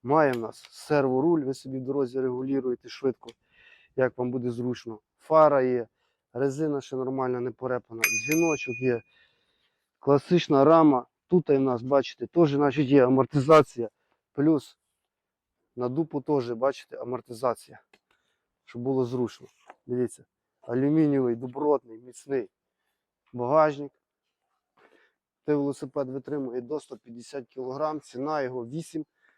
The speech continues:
дев'ятсот п'ятдесят. Подивіться по рамі, по всьому, як він виглядає. В комплекті є, дивіться, навіть Батаус насос. Педаля теж йдуть в комплекті. <clears throat> Тут, дивіться, на купачку навіть такий є, бачите,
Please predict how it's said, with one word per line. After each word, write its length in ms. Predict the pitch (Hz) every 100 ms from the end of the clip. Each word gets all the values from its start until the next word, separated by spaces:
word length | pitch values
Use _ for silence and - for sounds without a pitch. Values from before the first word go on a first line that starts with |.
| _
дев'ятсот 680 | 131 123 123 127 - 151 151 _ _ _
п'ятдесят. 560 | - 123 123 - 120 107
Подивіться 520 | - 131 151 165 - 113
по 180 | -
рамі, 300 | 139 156 143
по 140 | 131 131
всьому, 320 | - 147 127
як 140 | 117
він 80 | 120
виглядає. 520 | 123 123 123 131 110 107 _ _ _ _ _ _
В 80 | _
комплекті 560 | 143 135 180 170 151
є, 140 | 143 127
дивіться, 320 | 135 131 127
навіть 280 | 139 127 123
Батаус 800 | 113 143 - 160 147 120 - _ _ _ -
насос. 560 | 127 - 165 165 - _ _ _ _ _ _ _ _ _ _ _ _ _ _
Педаля 420 | 131 131 160 156
теж 280 | 143 170 143
йдуть 180 | 123 123
в 40 |
комплекті. 580 | - 127 123 120 - - -
<clears throat> 880 | 208 151 - _ _ _ _ _ -
Тут, 140 | 185
дивіться, 360 | 156 170 - 135
на 140 | 135
купачку 560 | 135 - 131 - - 180
навіть 260 | 151 151
такий 260 | - 139 156
є, 80 | 143
бачите, 420 | 127 151 - _